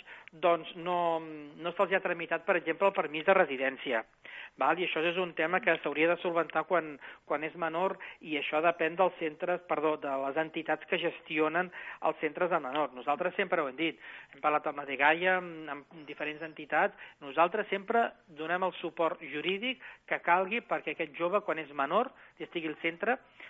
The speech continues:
pugui tramitar el permís de, de residència. Que això es pot fer, el que passa és que hi ha molt de desconeixement. Per tant, això pot ser un factor que a vegades la gent faci que aquests nois, quan arriben als divuit anys, quedin al carrer.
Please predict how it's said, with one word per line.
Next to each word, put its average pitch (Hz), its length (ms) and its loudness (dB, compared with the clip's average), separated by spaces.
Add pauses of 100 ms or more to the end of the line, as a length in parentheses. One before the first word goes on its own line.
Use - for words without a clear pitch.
(240)
pugui 180 240 4
tramitar 180 380 6
el 175 40 2
permís 165 320 -2
de, 180 120 2 (340)
de 170 160 4
residència. 135 640 0 (340)
Que - 80 0
això 202 140 0
es - 80 -8
pot 262 180 4
fer, 131 140 0 (180)
el 160 240 -8
que 147 160 0
passa 156 160 2
és 175 80 -6
que - 80 -4
hi 170 80 2
ha 180 60 8 (340)
molt 165 240 -2
de 190 140 4
desconeixement. 135 640 -6 (400)
Per 151 80 4
tant, 196 160 4
això 196 160 -2
pot 208 160 -2
ser 208 80 0
un 190 80 -2
factor 190 320 0
que 196 80 0
a 190 80 4
vegades 185 380 4 (100)
la 170 80 0
gent 175 320 0
faci 180 320 0
que - 100 -4
aquests 160 540 -2
nois, 175 240 -4
quan 165 80 -2
arriben 151 260 -6
als 170 140 -6
divuit 170 240 -4
anys, 185 240 0 (320)
quedin 170 320 2
al - 80 -4
carrer. 135 380 -2